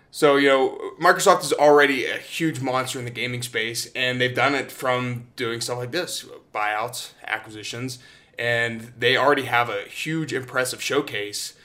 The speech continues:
but they're continuing to, to, they're continuing to grow that, right? But you still have the Department of Justice,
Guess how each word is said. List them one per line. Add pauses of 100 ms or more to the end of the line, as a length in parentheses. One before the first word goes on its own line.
(440)
but
they're
continuing
to,
to,
they're
continuing
to
grow
that, (260)
right? (200)
But
you
still
have
the
Department
of
Justice,